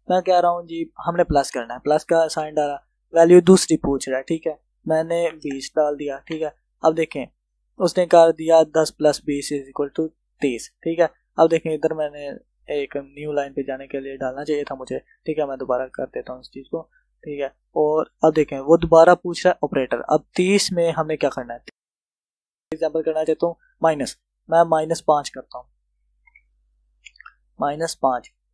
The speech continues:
ठीक है, Enter करूँगा, ये देखें पच्चीस answer आ गया, पच-, मतलब तीस में से minus हो गया। अब मैं equal का sign डालता हूँ,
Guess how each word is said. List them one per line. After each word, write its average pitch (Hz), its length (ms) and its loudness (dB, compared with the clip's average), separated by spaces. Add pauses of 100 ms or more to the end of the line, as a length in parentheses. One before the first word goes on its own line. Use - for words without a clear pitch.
(200)
ठीक 165 140 -6
है, 156 100 -6 (480)
Enter 156 200 2
करूँगा, 175 380 0 (240)
ये 156 160 4
देखें 151 260 4
पच्चीस - 400 0
answer 135 280 0
आ 123 100 2
गया, 123 160 -4
पच-, - 180 -2 (340)
मतलब 151 360 4
तीस 170 280 2
में 147 180 -2
से 170 260 0
minus 143 320 -6
हो 127 100 -4
गया। 123 180 -4 (320)
अब 175 160 6
मैं 180 200 0 (160)
equal 165 280 0
का 175 140 2
sign 160 280 -4
डालता 160 320 2
हूँ, 156 140 -6